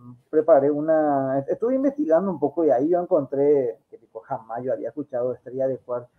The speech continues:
Entonces me puse a buscar el tema de, y ahí me, por suerte encontré estos dibujos que me parecieron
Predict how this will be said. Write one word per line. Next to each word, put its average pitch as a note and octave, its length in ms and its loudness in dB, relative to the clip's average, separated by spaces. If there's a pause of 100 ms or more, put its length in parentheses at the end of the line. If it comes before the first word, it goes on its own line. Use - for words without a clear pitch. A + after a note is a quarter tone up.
(120)
Entonces B3+ 280 -6
me C#4 60 0
puse G#3+ 240 -2
a - 20 4
buscar F#3+ 340 0
el E3 120 -8
tema E3 240 -2
de, D#3+ 280 -8 (560)
y C3+ 60 -4
ahí A3 420 -4 (280)
me, F#3 260 -2 (960)
por G3 200 0
suerte F3+ 260 0
encontré E3 480 -2
estos F3 280 -6
dibujos D#3 440 -6
que F#3 40 -8
me F#3+ 120 -4
parecieron G3+ 480 -6